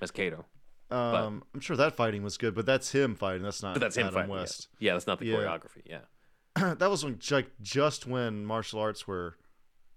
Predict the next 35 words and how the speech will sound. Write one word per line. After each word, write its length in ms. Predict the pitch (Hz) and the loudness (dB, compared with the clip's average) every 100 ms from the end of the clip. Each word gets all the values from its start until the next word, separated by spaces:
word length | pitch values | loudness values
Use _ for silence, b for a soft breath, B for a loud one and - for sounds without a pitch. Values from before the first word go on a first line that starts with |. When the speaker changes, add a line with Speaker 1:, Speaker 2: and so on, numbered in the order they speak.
| _ _ _ - | _ _ _ -6
Speaker 2:
taking 300 | 120 120 110 | -4 -2 -4
over 160 | 98 | -4
the 100 | 95 | -6
world, 400 | 92 104 107 98 | -4 -2 0 -2
I 140 | 92 95 | -4 -6
think, 320 | 95 92 87 | -8 -10 -12
via, 320 | - 98 104 | -8 -6 -6
via 360 | 101 92 127 107 | -6 -2 0 -2
Bruce 400 | 87 92 85 - | -2 -6 -6 -8
Lee, 280 | 95 85 85 | -8 -8 -10
taking 260 | - 123 113 | -6 -4 -2
over 240 | 113 104 | -4 -4
America, 540 | 95 104 107 98 92 87 | -6 -4 -4 -4 -6 -8
right? 320 | 92 101 - _ B B B B B _ | -8 -8 -12 _ B B B B B _
So 200 | - 110 | -6 -2
they 140 | 110 | 0
hadn't 260 | 117 117 107 | 2 0 -2
quite, 400 | - 113 107 101 _ _ _ _ _ | -2 0 0 -2 _ _ _ _ _
I 60 | 127 | -4
don't 120 | 135 | 0
know, 140 | 123 | 0
it 40 | 110 | 0
just 140 | 120 | 0
hadn't 220 | 135 120 | 0 -2
quite 320 | 110 120 113 107 | -2 -2 0 -2
made 240 | 110 110 | -4 -4
its 180 | 101 - | -6 -6
way 320 | 98 104 101 | 0 0 0
into 840 | 98 98 92 - - 107 101 95 87 _ _ _ _ _ _ _ | -2 -6 -8 -8 -6 -4 -6 -8 -10 _ _ _ _ _ _ _
the 180 | - 107 | -10 -6
rest 520 | 95 95 107 101 - | -4 -2 -2 -2 -4
of, 520 | 101 92 90 90 - _ _ _ _ _ _ _ _ _ - | -4 -4 -4 -10 -18 _ _ _ _ _ _ _ _ _ -10
like, 340 | 101 95 - - _ _ _ _ | -6 -4 -6 -16 _ _ _ _
you 100 | 98 | -10
know, 360 | 90 87 90 | -8 -8 -10